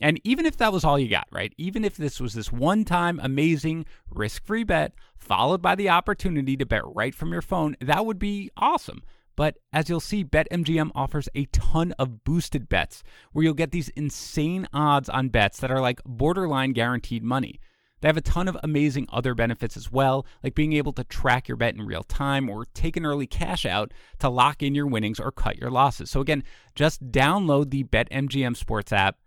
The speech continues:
sign up for an account, use our promo code Harris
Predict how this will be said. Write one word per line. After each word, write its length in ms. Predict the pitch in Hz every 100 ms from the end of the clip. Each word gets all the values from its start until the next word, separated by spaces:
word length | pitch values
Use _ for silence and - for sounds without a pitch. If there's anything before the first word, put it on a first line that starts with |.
| _ _
sign 320 | - 113 110
up 140 | 151 -
for 100 | 185
an 80 |
account, 420 | 185 - 127 123 - _ -
use 260 | 110 113
our 220 | 120 156
promo 360 | 143 - 156 147
code 240 | - 147 139
Harris 680 | - 190 170 - - -